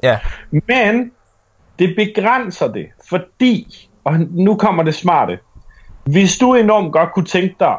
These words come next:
Speaker 2: at, øh, transmogrificere dit udstyr, så du har en masse blåt udstyr, og så kan du transmogge det, så det ligner et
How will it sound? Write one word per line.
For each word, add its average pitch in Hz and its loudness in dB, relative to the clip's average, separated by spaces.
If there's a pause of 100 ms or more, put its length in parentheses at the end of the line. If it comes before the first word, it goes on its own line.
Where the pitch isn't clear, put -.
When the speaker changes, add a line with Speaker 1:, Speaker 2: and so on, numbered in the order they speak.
(200)
Speaker 2:
at, 139 4
øh, 127 2 (260)
transmogrificere 175 0 (200)
dit 175 -4
udstyr, 185 0 (160)
så 156 0
du 156 2
har 185 2
en 156 -2
masse 147 0
blåt 202 2
udstyr, 226 0 (340)
og 165 -2
så 196 0
kan 190 0
du 180 2
transmogge 170 2
det, 156 -4
så 160 0
det 151 -2
ligner 165 2
et 151 -4